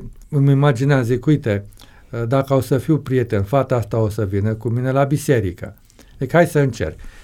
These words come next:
Și m-am dus la școală cu caietul meu de poezie, scris de mână, că nu. Și așa, foarte interesat, zic, "Uite ce, ce scriu eu."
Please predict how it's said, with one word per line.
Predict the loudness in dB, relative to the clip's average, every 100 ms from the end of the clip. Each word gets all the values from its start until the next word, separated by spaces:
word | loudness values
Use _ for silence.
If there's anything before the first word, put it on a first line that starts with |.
| -12
Și | 0 2
m-am | 4 2
dus | 4 4
la | 2
școală | 0 2 4 4
cu | 0 0 0 0
caietul | 2 4 4 2
meu | 2 2
de | 2 -2
poezie, | 0 -2 -2 -6 -10
scris | -10 -4 -2
de | 2 4
mână, | 4 -2 -8 -8
că | -8
nu. | -8 -14 -20 -20 -14
Și | -6
așa, | 0 2 2 0 -6 -12
foarte | 0 0 2 -2 -4 -6
interesat, | -6 -6 -4 -4
zic, | -4 -8 -18 -20 -8
"Uite | 0 2 4 0
ce, | 4 4 4 2 -4 -16 -16 -20 0
ce | 2
scriu | 2 2 4 4
eu." | -2 -8